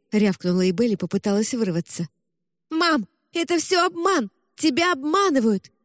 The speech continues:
Какое, чёрт его дери, лечение, мам?"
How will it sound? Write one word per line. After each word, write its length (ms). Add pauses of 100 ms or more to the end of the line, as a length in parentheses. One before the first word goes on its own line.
(120)
Какое, 420
чёрт 400
его 240
дери, 280
лечение, 680
мам?" 500